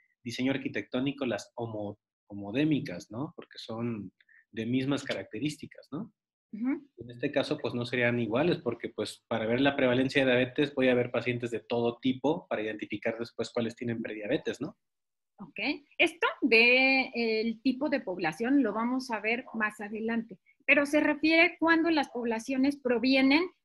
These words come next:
Speaker 2: de lugares distintos y, por lo tanto, tienen un comportamiento distinto. Por ejemplo, si nosotros pretendiéramos estudiar, uh, pacientes con, eh, estadios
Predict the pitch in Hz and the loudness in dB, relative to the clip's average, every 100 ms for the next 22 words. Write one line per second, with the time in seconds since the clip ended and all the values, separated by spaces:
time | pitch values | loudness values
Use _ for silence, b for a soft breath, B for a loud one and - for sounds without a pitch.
0 | _ 214 247 247 233 233 226 226 226 220 | _ -2 2 6 6 6 6 4 4 2
1 | 220 214 240 240 277 302 302 254 233 - | 0 -2 -2 2 4 4 2 -2 -4 2
2 | 269 269 277 494 - _ _ 240 254 247 | 2 2 -2 -6 -8 _ _ -2 0 -2
3 | 233 240 233 285 269 262 320 - 277 240 | 0 -2 2 4 4 4 -2 0 4 4
4 | 247 247 285 370 _ _ - 262 254 233 | 6 6 6 2 _ _ -2 0 2 0
5 | 220 196 208 220 220 226 220 180 - 202 | -2 -2 -4 -4 -4 -4 -4 -6 -8 -8
6 | 175 _ _ _ - 226 226 226 262 262 | -10 _ _ _ -4 0 0 0 2 4
7 | 254 240 220 247 240 240 277 277 302 - | 2 0 -4 -4 -4 -4 -6 -4 -4 -4
8 | 233 208 208 233 233 240 226 202 202 190 | -4 -4 -2 0 2 0 -4 -6 -8 -10
9 | 190 226 226 - - b b b _ 262 | -2 4 6 6 2 b b b _ -8
10 | 226 247 240 294 294 285 302 370 339 - | 2 2 4 6 6 8 6 6 0 -14
11 | _ _ _ - 277 285 285 - _ 233 | _ _ _ 0 4 4 2 -4 _ -6
12 | 233 233 226 226 233 254 240 269 262 - | -4 -4 -2 -2 2 2 4 4 2 -2